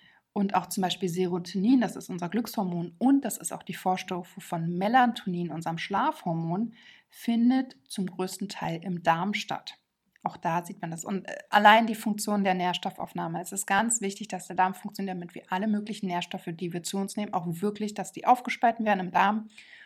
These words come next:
und aufgenommen werden über die Darmschleimhaut. Wenn die also nicht intakt ist, können wir Nährstoffe nicht aufnehmen. Das heißt, unser Körper kann nicht adäquat mit Nährstoffen versorgt werden und dementsprechend können bestimmte Körperfunktionen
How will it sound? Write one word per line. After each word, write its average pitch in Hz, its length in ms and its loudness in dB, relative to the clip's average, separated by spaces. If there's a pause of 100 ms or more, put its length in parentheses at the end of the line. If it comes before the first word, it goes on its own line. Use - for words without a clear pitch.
(200)
und 233 300 2
aufgenommen 185 500 2
werden 175 220 -2
über 175 160 -4
die 170 100 -8
Darmschleimhaut. 165 720 -6
Wenn 175 140 -2
die 220 160 -6
also 196 180 -4
nicht 185 140 -4
intakt - 320 -8
ist, - 140 -10
können 190 180 -4
wir 185 60 -2
Nährstoffe 196 500 -2
nicht 165 200 -8
aufnehmen. 175 280 -8
Das - 160 -10
heißt, 185 160 -6
unser 196 160 -8
Körper 180 380 -2
kann 180 200 -6
nicht 185 240 -6 (680)
adäquat 190 560 0
mit 175 140 -4
Nährstoffen 180 460 0
versorgt 196 420 -4
werden 214 220 0
und 185 220 -6
dementsprechend 190 680 -4
können 202 240 -2
bestimmte 196 380 -6
Körperfunktionen 180 1080 -4